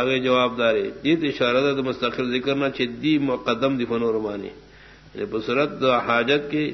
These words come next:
به دې مخکې ورکول دي، او مخکې ورکول شي دونو په نسبت باندې. او په مقتضا په دې کې د حناف او ابو بکر صدیق رحمه الله کرو سره دي. ابو بکر صدیق رحمه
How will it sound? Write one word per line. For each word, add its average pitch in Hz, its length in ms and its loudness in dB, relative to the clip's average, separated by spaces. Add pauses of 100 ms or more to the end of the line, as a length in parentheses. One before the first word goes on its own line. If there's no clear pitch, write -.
(140)
به 113 100 2
دې 127 160 0 (100)
مخکې 139 180 -4
ورکول 117 440 0
دي، 127 140 0
او 123 80 0
مخکې 127 240 -4
ورکول 113 400 0
شي 117 120 -6
دونو 117 240 -2
په 117 100 -2
نسبت 113 340 -2
باندې. 113 280 -2 (680)
او 107 120 -2
په 113 120 -4 (120)
مقتضا 123 420 2
په 143 160 0
دې 143 200 0
کې 135 100 -2
د 123 60 0 (100)
حناف 131 320 2
او 143 100 2 (160)
ابو 120 140 -2
بکر 123 140 -2
صدیق 135 320 -2
رحمه 131 260 0
الله 139 200 0
کرو 123 220 -2
سره 120 320 0
دي. 117 180 -2 (580)
ابو 110 140 -4
بکر 120 160 -2
صدیق 139 360 -2
رحمه 131 180 0